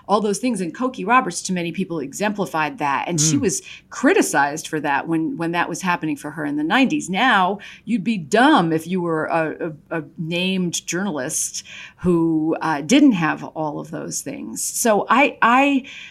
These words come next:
Speaker 1: really, uh, it, it's, it's so troubling and so complex where we are now, sorting through information. Again, even before there was broadcasting, there were concerns about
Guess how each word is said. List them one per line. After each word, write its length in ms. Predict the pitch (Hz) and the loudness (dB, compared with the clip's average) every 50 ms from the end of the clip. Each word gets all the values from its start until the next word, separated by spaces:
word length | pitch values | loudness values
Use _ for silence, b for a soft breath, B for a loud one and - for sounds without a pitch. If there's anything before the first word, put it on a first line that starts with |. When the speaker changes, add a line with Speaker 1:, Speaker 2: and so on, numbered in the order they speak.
| B B | B B
Speaker 1:
really, 760 | 170 185 220 226 226 220 220 214 214 214 214 208 196 - - - | -4 -2 0 0 0 0 -2 -4 -4 -4 -4 -4 -6 -6 -4 -4
uh, 500 | 185 180 160 160 151 139 143 147 - - - - _ | -2 -2 0 -2 -2 -4 -6 -8 -10 -10 -12 -12 _
it, 220 | - 151 - - _ | -6 -6 -6 -6 _
it's, 320 | - 202 - - - - - _ _ | -6 -6 -6 -8 -12 -16 -16 _ _
it's 180 | - - - - | -12 -12 -10 -8
so 220 | - - 233 214 | -4 -2 0 0
troubling 480 | 226 214 - 233 214 190 202 190 185 170 | 0 0 2 2 2 2 0 0 0 -2
and 100 | 160 151 | -2 -2
so 180 | - 180 165 156 | -2 -4 -4 -4
complex 680 | 160 175 180 170 165 160 - 170 151 151 - - - - | -4 -4 -2 -2 -2 -2 -2 -4 -4 -4 -6 -8 -10 -6
where 220 | 143 165 160 160 | -4 -4 -4 -4
we 220 | 151 165 156 - | -2 -4 -4 -4
are 360 | - - 156 151 147 143 139 - | -4 -2 -2 0 0 -2 -4 -6
now, 580 | - 151 151 156 151 147 143 143 135 131 143 - | -6 -4 -2 -2 -2 -2 -2 -2 -2 -4 -4 -6
sorting 380 | - - - 170 170 165 165 156 | -6 -6 -4 -4 -4 -4 -4 -6
through 140 | - 170 151 | -6 -6 -6
information. 640 | - 160 156 165 151 139 143 147 147 - 147 147 135 - _ - | -6 -6 -6 -4 -4 -4 -4 -4 -4 -4 -6 -6 -8 -10 _ -8
Again, 500 | 185 147 165 196 190 185 185 185 180 160 B B B B B B _ _ - - - _ _ _ _ _ 233 | -4 0 0 2 2 2 0 -2 -4 -6 B B B B B B _ _ -20 -20 -20 _ _ _ _ _ 4
even 200 | 247 233 254 214 | 4 4 6 4
before 280 | 196 190 - 202 190 | 2 2 2 2 2
there 140 | 180 170 160 | 2 0 0
was 120 | 160 151 | -2 -2
broadcasting, 680 | - - 170 175 180 175 - 185 156 151 151 - 151 147 | -2 0 0 2 0 0 0 -2 -2 -2 -2 -2 -4 -4
there 100 | 147 147 | -2 -4
were 80 | 147 151 | -8 -10
concerns 800 | - - 156 156 - - - 196 202 196 190 180 165 160 151 - | -10 -6 -6 -4 -2 -2 0 0 0 0 0 0 0 0 -2 -2
about 480 | 151 147 160 156 160 160 143 - B | -2 -2 -2 0 0 0 -2 -4 B